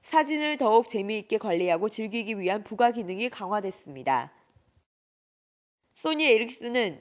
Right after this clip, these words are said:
티씨 아이에이 이천칠에서 에이치에스 디피에이를 지원하는 최신 사이버 샷폰 케이 팔오공을 선보였습니다.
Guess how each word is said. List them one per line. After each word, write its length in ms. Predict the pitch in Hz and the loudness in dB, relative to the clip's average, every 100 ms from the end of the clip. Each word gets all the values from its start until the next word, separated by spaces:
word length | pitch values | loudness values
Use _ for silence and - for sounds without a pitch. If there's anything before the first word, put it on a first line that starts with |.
| - | -8
티씨 340 | 320 294 302 | -8 -4 4
아이에이 420 | 220 185 214 220 | 6 6 2 2
이천칠에서 800 | 175 269 247 262 185 175 185 143 - | -2 -4 -4 -4 -4 0 0 0 0
에이치에스 480 | 190 - 262 269 247 | -2 -2 -4 -6 -8
디피에이를 580 | 233 208 240 226 214 220 | -10 -6 -4 -2 -2 -6
지원하는 500 | 214 196 175 190 214 | -4 -4 -4 -4 -6
최신 400 | 302 302 302 302 | -6 -6 -6 -4
사이버 360 | 285 269 269 | 0 0 0
샷폰 460 | 269 - - 170 131 - - _ | -4 -6 -4 -6 -6 -16 -20 _
케이 220 | - 294 | -2 -2
팔오공을 560 | 294 294 254 233 208 254 | -2 -2 0 -2 -4 -4
선보였습니다. 960 | 311 269 277 214 - 143 131 127 131 | -4 -2 -2 -4 -10 -10 0 0 0